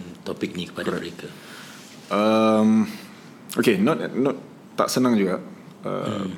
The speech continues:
Speaker 2: mungkin diorang dilahirkan, uh, dengan tak ada kecatat-, uh, kecacatan. Uh, mungkin diorang rasa okey lah. Tetapi, diorang pun kadang, because why? Moza will always get macam more presence than them. Diorang akan,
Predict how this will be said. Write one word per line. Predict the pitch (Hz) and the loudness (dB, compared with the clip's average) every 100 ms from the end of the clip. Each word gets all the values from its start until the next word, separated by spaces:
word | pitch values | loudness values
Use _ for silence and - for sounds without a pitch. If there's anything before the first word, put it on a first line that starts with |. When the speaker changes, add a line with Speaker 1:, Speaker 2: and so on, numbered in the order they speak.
| - | -8
Speaker 2:
mungkin | 104 101 139 | -4 2 4
diorang | 117 117 117 113 113 | 6 6 4 4 4
dilahirkan, | 101 98 95 98 104 101 98 101 - | 4 2 0 0 2 2 2 0 -6
uh, | 92 - - - - - - - - - - - - | -6 -6 -6 -6 -8 -10 -20 -20 -20 -20 -20 -20 -10
dengan | 95 92 90 90 - - - - | -6 -4 -4 -4 -8 -12 -16 -6
tak | - | -4
ada | 92 | -2
kecatat-, | - 95 98 - | -4 -6 -6 -8
uh, | - 95 92 | -6 -6 -6
kecacatan. | - 92 90 95 90 104 107 110 113 - - | -6 -4 -2 -2 -2 -2 0 -2 -6 -14 -12
Uh, | 92 | -8
mungkin | 92 87 104 | -6 0 2
diorang | 98 101 | 2 2
rasa | 98 107 | 0 0
okey | 95 - | -2 0
lah. | 95 85 - - - - | 0 -2 -6 -18 -20 -8
Tetapi, | - 127 135 113 98 113 - - - - - - | 0 2 4 4 4 2 -6 -16 -20 -20 -20 -6
diorang | 98 104 131 | -2 0 0
pun | 143 | -2
kadang, | 156 147 143 | -2 -2 0
because | 120 165 | 2 2
why? | 135 113 | 2 2
Moza | 98 113 135 151 143 | 4 2 2 2 4
will | 110 | 4
always | 78 110 120 | 2 2 2
get | 113 - | 2 -2
macam | - - 92 87 87 - - - | -4 -4 -4 -4 -8 -14 -20 -8
more | 101 101 | -2 0
presence | 101 92 90 95 | 2 0 0 0
than | - 78 | -2 -6
them. | 80 76 - - - - - - - - | -6 -8 -12 -20 -20 -20 -20 -20 -20 -10
Diorang | 95 101 101 | -2 0 2
akan, | 104 | 0